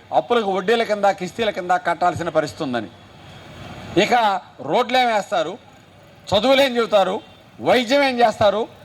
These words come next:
ప్రజలకు సంబంధించిన ఏంటి అవసరాలను ఎక్కడ, ఎక్కడ, ఎట్లా తీర్చగలుగుతారు?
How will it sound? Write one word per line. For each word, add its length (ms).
ప్రజలకు 340
సంబంధించిన 500
ఏంటి 540
అవసరాలను 460
ఎక్కడ, 420
ఎక్కడ, 240
ఎట్లా 320
తీర్చగలుగుతారు? 760